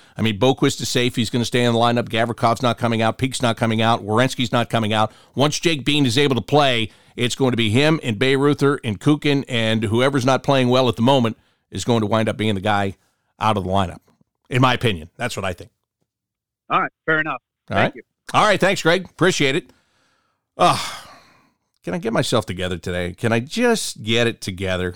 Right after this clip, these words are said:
Speaker 1: I hope so. I really hope so. Uh, <laughs> let's go back, uh,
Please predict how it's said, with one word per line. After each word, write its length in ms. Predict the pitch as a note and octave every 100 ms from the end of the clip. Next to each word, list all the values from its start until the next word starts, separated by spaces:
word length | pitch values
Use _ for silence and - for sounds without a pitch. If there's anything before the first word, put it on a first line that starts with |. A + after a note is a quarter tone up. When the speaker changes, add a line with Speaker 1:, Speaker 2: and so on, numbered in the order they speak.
| -
Speaker 1:
I 120 | G2
hope 240 | F#2 E2+ -
so. 260 | - G#2 _ -
I 60 |
really 280 | G2+ G2+ F2
hope 220 | - -
so. 220 | - - - _ _ - -
Uh, 220 | A2 A#2 G2+ B4 - - - _ -
<laughs> 680 | - - D3 _ - - -
let's 180 | E3+ -
go 160 | F#3
back, 380 | E3 F3 E3 -
uh, 360 | D3+ C#3 C3+